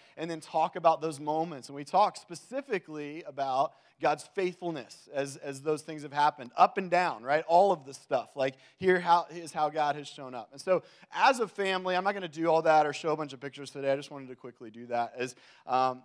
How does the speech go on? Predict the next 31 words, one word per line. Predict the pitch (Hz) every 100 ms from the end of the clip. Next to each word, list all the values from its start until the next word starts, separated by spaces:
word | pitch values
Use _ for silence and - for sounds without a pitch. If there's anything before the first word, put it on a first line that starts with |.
| -
as, | 156 151
as | 170
God | 147 185
has | 202 165
really | 190 180
shown | - 175 170
up | 170 143
in | 139
some | 147
great | 131 139 135
ways. | 143 143 113 - -
And, | 143 135 139 139
uh, | 139 127 120 - _ _
thanks | 165 175
to | -
your | 180 170
generosity, | 160 170 160 151 147 156 - 160 147
for | 156 151
example, | 139 139 147 147 160 147
we | 147
have | 143
been | 143
able | 139 147
to | 143
secure | 135 147 - 160 151
purchase | - 147 143 139
of | 139
this | 127 -
building. | _ 143 160 180 185 190 -
And | 127 120
so, | 160 147